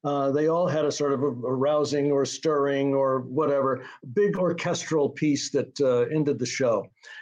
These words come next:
Uh, and I said to Joe, uh, he said, "Do you, what do you want for the end?" And I said, "What I want is, i-, it's a, it's a, it's a lonely guy. It's a solo guy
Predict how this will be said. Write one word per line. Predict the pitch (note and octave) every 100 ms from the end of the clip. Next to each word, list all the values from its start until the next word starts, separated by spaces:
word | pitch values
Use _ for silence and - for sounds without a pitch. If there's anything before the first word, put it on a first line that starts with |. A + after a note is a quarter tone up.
| - D3+
Uh, | D3 C3+
and | D#3 D#3+
I |
said | D#3 G#3+ D#3+
to |
Joe, | B2+ E3+ D#3+ D#3 D#3 - - -
uh, | D3 D3 C#3+ C#3+
he | D#3+
said, | D#3 B2+
"Do | C#3+
you, | C3+ C#3
what | E3+
do |
you | F#3
want | F3 D#3+
for | C#3+
the | D#3 A3
end?" | F3+ B2+
And | C3+
I |
said, | C#3 - D3
"What | D#3
I | D3
want | C#3 F3 F#3 D3 C#3+
is, | D3+ C#3+ C#3 B2 -
i-, | D#3 D3+
it's | C#3+
a, | D3+ D3
it's | C3 C#3+
a, | -
it's | D3 C3+
a | A#2+ - _ -
lonely | C#3 D#3 F3 D#3+
guy. | C3+ D3+ C3 F#2+ - _ _ _ - -
It's | C#3 C3+
a |
solo | - - F3+ F3+ F3 D#3+ C#3+
guy | D3 D3 G#2+ -